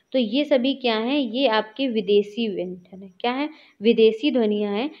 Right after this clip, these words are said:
तो इनको क्या, इनको हम लोग क्या कहते हैं? इनको हम लोग कहते हैं अरबी और फारसी ध्वनियाँ। क्या कहते हैं इनको? अरबी और फारसी, मतलब इनको हिंदी में मान्यता नहीं दी गई है।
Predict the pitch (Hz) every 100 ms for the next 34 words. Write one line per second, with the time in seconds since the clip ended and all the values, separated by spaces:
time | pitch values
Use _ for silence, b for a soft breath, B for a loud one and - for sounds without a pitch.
0 | B B 269 - 240 233 285 285 277 233
1 | 233 233 262 254 269 269 254 247 240 208
2 | 214 233 - 226 220 262 247 254 247 214
3 | 214 277 B B B 220 220 220 285 -
4 | 214 254 311 - 208 196 202 - 349 -
5 | - _ _ _ _ _ _ - 226 214
6 | 190 180 - 262 277 277 262 247 320 349
7 | B B - 226 220 285 277 277 269 214
8 | 208 233 226 226 269 269 233 214 269 254
9 | 226 214 247 254 233 208 196 196 311 392
10 | B B 226 226 220 214 196 180 180 185
11 | 185